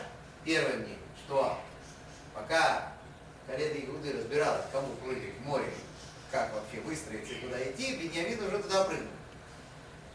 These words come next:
А эти начали: «Стой, стой!», чуть ли не камнями в них начали кидаться, по-моему, назад, куда вы полезли. То ли подумали, что те, в отличие от них, не геройский подвиг совершать, собрались утопиться, то ли ещё что. В общем, короче говоря, что евреи сами полезли туда,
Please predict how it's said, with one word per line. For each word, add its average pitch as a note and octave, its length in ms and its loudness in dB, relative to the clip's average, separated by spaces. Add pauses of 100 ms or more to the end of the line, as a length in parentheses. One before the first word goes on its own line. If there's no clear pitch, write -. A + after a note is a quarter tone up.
(180)
А - 100 4
эти G#3+ 220 4
начали: A3 400 4
«Стой, A#3+ 420 8
стой!», A#3 360 2
чуть F3+ 180 -2
ли E3 60 -4
не D3 80 -4
камнями A3+ 400 4
в G#3+ 100 -4
них G3 100 -4
начали F3+ 320 0
кидаться, C3+ 420 2 (320)
по-моему, A2+ 180 -6
назад, - 420 4 (220)
куда B2+ 200 0
вы A#2 60 0
полезли. - 420 2 (720)
То F#3 120 6
ли G3 100 8
подумали, A2+ 380 2
что A2 240 -8
те, B2+ 280 0 (120)
в - 40 -6
отличие A2+ 420 -4
от A#2+ 80 0
них, A#2 80 0 (200)
не A#2+ 120 -8
геройский C#3+ 360 2
подвиг A#3 320 6
совершать, A#2 460 -4
собрались - 360 -4
утопиться, F3 540 -4
то - 180 -6
ли - 80 -6
ещё C#4 200 2
что. - 240 -2 (600)
В F3+ 60 2
общем, G3+ 260 2
короче F3 380 2
говоря, C3 420 4 (140)
что C3+ 100 -4
евреи C3+ 280 2
сами D3 280 8
полезли D3+ 400 8
туда, A#3 360 4